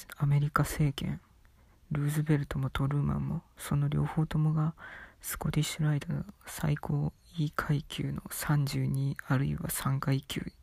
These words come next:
に当たる人物であったんですから、そのパイクの遺体を掘り起こしたりする作業の祭典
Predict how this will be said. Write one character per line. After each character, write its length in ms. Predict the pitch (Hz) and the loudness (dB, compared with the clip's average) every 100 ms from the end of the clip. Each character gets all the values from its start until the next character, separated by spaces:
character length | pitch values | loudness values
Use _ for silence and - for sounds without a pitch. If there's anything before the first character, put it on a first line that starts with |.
| - | -4
に 160 | 147 143 - - - - - - | -2 -2 -6 -18 -18 -18 -16 -2
当 100 | 139 | 0
た 160 | - | 2
る 120 | 135 143 | 0 0
人 240 | 147 139 | 0 0
物 240 | 143 - | -2 -4
で 100 | - | -6
あ 80 | 175 | -6
っ 40 | 160 | -4
た 120 | - | -4
ん 160 | - 165 | -4 -4
で 60 | - | -4
す 100 | - | -6
か 140 | - | -6
ら、 180 | - 190 - - - - - - - - - - | -8 -10 -12 -20 -20 -20 -20 -20 -20 -20 -18 -12
そ 200 | - - | -4 2
の 360 | 143 135 139 151 - - | 2 2 0 -4 -14 -10
パ 200 | - 165 | 0 2
イ 80 | 156 | 2
ク 120 | - | -2
の 120 | 139 | -2
遺 80 | 139 | -2
体 180 | 147 147 | 0 0
を 40 | |
掘 160 | 143 139 | 2 0
り 40 | |
起 100 | 139 | 0
こ 140 | - | 0
し 140 | 151 - | -4 -2
た 100 | 156 | -4
り 80 | 151 | -2
す 140 | - | -2
る 80 | 143 | -2
作 200 | - 147 | 2 2
業 200 | 147 135 | 2 -2
の 160 | 131 - - - - - - | -4 -6 -14 -20 -20 -20 -18
祭 340 | - - 139 | -12 -2 -2
典 360 | 139 147 151 175 | 0 0 0 0